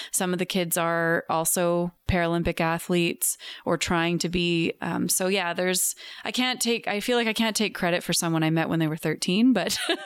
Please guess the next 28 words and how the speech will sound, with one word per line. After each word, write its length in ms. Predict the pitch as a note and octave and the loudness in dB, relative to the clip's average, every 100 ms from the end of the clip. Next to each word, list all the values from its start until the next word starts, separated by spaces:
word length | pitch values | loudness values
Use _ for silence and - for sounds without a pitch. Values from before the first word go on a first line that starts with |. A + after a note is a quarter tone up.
| F4 | -4
<laughs> 360 | - B4 A4 F4+ | -2 -2 0 -2
I 80 | |
can 160 | F4 C#4 | -2 0
certainly 540 | D4+ B3 G#3+ G3+ F#3 | 0 0 0 0 2
say 220 | F3 G#3 F#3 | 2 0 0
that 120 | E3 | 0
I've 180 | D3+ - | -2 -2
influenced 720 | F#3+ G#3 G#3 G#3 G#3 - - | -2 -2 0 0 0 -2 0
a 40 | |
lot 200 | F#3+ F#3 | 0 0
of 100 | F#3+ | 0
the 80 | F#3+ | 2
youth. 400 | G3+ G3+ A#3 - - - - - - | 2 2 0 -2 -10 -14 -14 -14 -4
Um, 420 | E3 D#3+ D#3+ D3+ - _ _ - - | 0 2 2 0 -6 _ _ -18 0
many 280 | G3 F#3 F#3+ | 2 2 0
of 60 | |
them 120 | F#3 F3+ | 0 0
are 80 | |
starting 340 | F#3 F#3 F3 F3+ | 0 0 0 0
to 100 | F#3 | 0
get 240 | F#3+ - | -4 -4
jobs 360 | - E3 F3 - | -2 0 -2 0
now. 400 | F#3 F3 F3 F3 | 0 2 2 2
They're 160 | E3+ D#3 | 0 0
going 320 | E3 E3 D#3+ | 2 2 2
on 200 | D#3+ E3 | 2 0
to 120 | F3+ | 0
university. 840 | E3 E3 D#3+ - E3+ E3 D#3+ E3 | 0 0 -2 -2 0 2 2 0